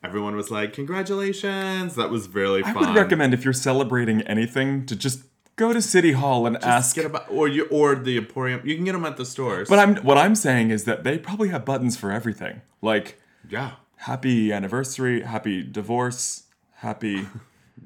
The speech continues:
Speaker 1: Right, they
Speaker 2: I don't,
Speaker 1: should.
Speaker 2: I just feel like I, the fact that they even have 'em for grad, I don't know. It was just
Speaker 1: Well,
Speaker 2: nice.
Speaker 1: they had the whole grad night recently.
Speaker 2: Oh, okay.
Speaker 1: So they do that. So
Speaker 2: Part of
Speaker 1: that's
Speaker 2: it.
Speaker 1: why. I
Speaker 2: Okay.
Speaker 1: think that, um, okay, so then we went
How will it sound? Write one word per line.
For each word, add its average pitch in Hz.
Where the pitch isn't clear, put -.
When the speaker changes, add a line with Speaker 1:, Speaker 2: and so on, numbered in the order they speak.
Speaker 1:
Right, 107
they 95
Speaker 2:
I 135
don't, 147
Speaker 1:
should. 127
Speaker 2:
I 151
just 175
feel 196
like 180
I, 151
the 147
fact 180
that 175
they 151
even 139
have 123
'em 120
for 120
grad, 110
I 131
don't 117
know. 98
It -
was 143
just 151
Speaker 1:
Well, 175
Speaker 2:
nice. 165
Speaker 1:
they 151
had 139
the 107
whole 107
grad 90
night 82
recently. 87
Speaker 2:
Oh, 120
okay. 104
Speaker 1:
So 98
they 92
do 80
that. 73
So -
Speaker 2:
Part 76
of 69
Speaker 1:
that's -
Speaker 2:
it. 71
Speaker 1:
why. 71
I 69
Speaker 2:
Okay. -
Speaker 1:
think -
that, -
um, 131
okay, 160
so 143
then 214
we 135
went 98